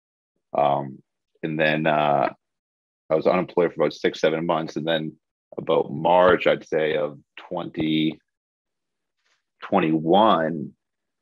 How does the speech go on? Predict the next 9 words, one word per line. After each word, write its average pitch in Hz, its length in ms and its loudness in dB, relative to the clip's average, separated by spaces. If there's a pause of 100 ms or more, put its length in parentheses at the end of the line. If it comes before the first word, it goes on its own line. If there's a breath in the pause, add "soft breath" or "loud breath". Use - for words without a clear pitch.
(160)
was 87 260 0
when 107 220 2
I 117 280 4
kind 131 260 0
of 95 160 -2
noticed 85 800 0 (200)
that 87 160 4
I 85 80 2
literally 104 800 0